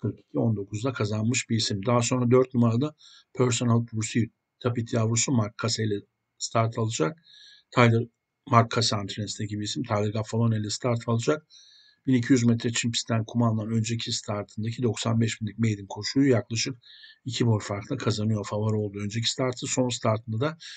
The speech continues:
bir grup üç koşuda beşinciliği var. Üç numaralı Isabel Alexandra Jose Ortiz ile şans verdiğim diğer bir isim. Kariyerin ilk startında bin metre çim pistteki maiden koşuyu üç boydan biraz fazla bir farkla kazanıyor. Daha sonra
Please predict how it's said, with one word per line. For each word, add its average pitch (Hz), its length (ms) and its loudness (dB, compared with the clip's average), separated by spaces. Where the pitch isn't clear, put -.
bir 117 140 2
grup 113 280 -2
üç 117 120 -8
koşuda 131 440 -4
beşinciliği 113 540 2
var. 98 180 -4
Üç 156 220 4
numaralı 170 440 6
Isabel 147 520 4
Alexandra 127 680 0
Jose 117 280 2
Ortiz 113 480 -4
ile 104 120 0
şans 117 380 -4
verdiğim 113 340 -2
diğer 110 280 0
bir 107 80 -6
isim. 165 300 -2
Kariyerin 113 300 4
ilk 120 180 0
startında 110 540 -6
bin 117 120 2
metre 104 360 -4
çim - 180 -4
pistteki 110 400 -6
maiden 104 320 0
koşuyu 104 440 -8
üç 120 260 -6
boydan 110 340 -2
biraz 110 240 0
fazla 110 300 2
bir 104 100 -6
farkla 101 320 -10
kazanıyor. 120 500 0
Daha 107 140 0
sonra 110 380 -4